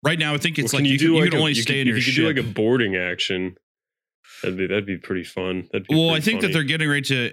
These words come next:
Speaker 1: say that they're introducing, like, you can get out of your ship and actually, like, talk with other players or something. 'Cause right
Speaker 2: Oh,
Speaker 1: now it's
Speaker 2: okay.
Speaker 1: like
Speaker 2: So it, it's coming. We're on, we're on the
Speaker 1: I, I
Speaker 2: trajectory.
Speaker 1: think it is coming. I mean, I'll, I'll keep you updated, but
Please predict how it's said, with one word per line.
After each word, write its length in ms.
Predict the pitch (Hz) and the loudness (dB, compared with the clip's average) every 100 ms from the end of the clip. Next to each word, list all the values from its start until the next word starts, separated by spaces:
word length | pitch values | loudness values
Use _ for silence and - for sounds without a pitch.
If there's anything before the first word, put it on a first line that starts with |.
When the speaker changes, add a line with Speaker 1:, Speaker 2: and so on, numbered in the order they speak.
| - | -4
Speaker 1:
say 180 | - 139 | -2 -2
that 80 | 120 | -2
they're 100 | 120 | -2
introducing, 540 | 123 120 110 113 117 | -2 -2 -2 -2 -2
like, 160 | 110 107 | -4 -4
you 80 | 107 | -4
can 140 | 110 | -2
get 180 | 104 - | -4 -4
out 160 | 101 107 | -4 -4
of 100 | 104 | -2
your 120 | 104 | -2
ship 340 | - 110 104 | -2 -2 -4
and 120 | 104 | -6
actually, 280 | 101 104 107 | -4 -4 -4
like, 120 | 87 - | -6 -6
talk 340 | 101 107 - - - _ - | -6 -6 -8 -16 -20 _ -8
with 260 | 107 - - _ 104 | -8 -8 -16 _ -4
other 200 | 113 110 | -2 -2
players 480 | 110 107 110 110 | -4 -2 -2 -2
or 40 | 117 | -2
something. 400 | 120 123 123 120 | -2 0 0 2
'Cause 200 | 139 143 | 0 0
right 120 | 175 | 0
Speaker 2:
Oh, 20 | 147 | 0
Speaker 1:
now 200 | 143 135 | 0 0
it's 100 | 127 | 0
Speaker 2:
okay. 80 | |
Speaker 1:
like 100 | 123 | -2
Speaker 2:
So 240 | - 131 143 | 0 0 2
it, 80 | 139 | 2
it's 220 | 180 - | 0 0
coming. 480 | - 185 139 87 85 | -2 0 0 -2 0
We're 160 | 110 117 | 2 2
on, 200 | 113 101 | 2 2
we're 120 | 113 | 2
on 120 | 113 | 2
the 60 | 104 | 2
Speaker 1:
I, 40 | |
I 160 | 156 165 | 2 2
Speaker 2:
trajectory. 300 | 165 135 147 | 0 0 0
Speaker 1:
think 220 | 170 151 | 0 0
it 80 | 151 | 0
is 120 | 139 | 0
coming. 200 | 139 123 | 0 0
I 60 | 135 | 2
mean, 100 | 135 | 2
I'll, 240 | 131 131 | 0 0
I'll 240 | 123 127 | 2 0
keep 240 | 131 139 123 | 0 -2 -2
you 80 | 120 | -2
updated, 420 | - 98 92 85 | -2 -4 -4 -4
but 200 | 98 | -4